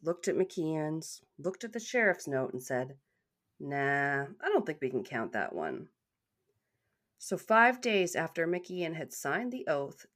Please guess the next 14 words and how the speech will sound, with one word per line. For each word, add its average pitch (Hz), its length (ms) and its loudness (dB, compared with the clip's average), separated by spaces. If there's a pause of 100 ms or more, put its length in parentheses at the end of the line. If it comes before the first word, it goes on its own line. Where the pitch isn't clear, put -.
Dalrymple 208 680 2
received 196 420 -6
a 294 80 -4
letter 151 300 2
saying 139 360 -4
that 135 120 -2
McKeon's 233 600 -4
name 139 280 0
had 135 160 -8
been 131 160 -10
struck 202 340 -4
from 240 220 -8
the 247 60 -4
list 143 340 -2